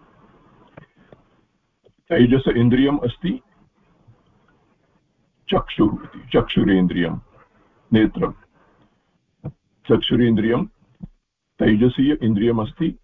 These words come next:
रूपस्य ग्रहणं करोति, रूपविषयकज्ञानं, अ, जनयति। अपि च तस्य अधिष्ठानमस्ति कृष्णताराग्रवर्ती। अस्माकं नेत्रे यत्, अ,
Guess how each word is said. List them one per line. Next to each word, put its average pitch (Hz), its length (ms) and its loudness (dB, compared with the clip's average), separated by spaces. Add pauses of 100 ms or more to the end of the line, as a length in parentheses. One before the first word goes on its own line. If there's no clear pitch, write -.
(480)
रूपस्य 123 440 0
ग्रहणं 113 380 0
करोति, 117 500 -2 (680)
रूपविषयकज्ञानं, 117 1200 0 (320)
अ, 87 400 -2 (260)
जनयति। 107 680 0 (2000)
अपि 127 240 2
च 165 80 -2
तस्य 135 600 -2
अधिष्ठानमस्ति 113 840 -2
कृष्णताराग्रवर्ती। 104 1400 0 (1700)
अस्माकं 127 400 2
नेत्रे 123 600 0
यत्, 117 260 -2
अ, - 180 -10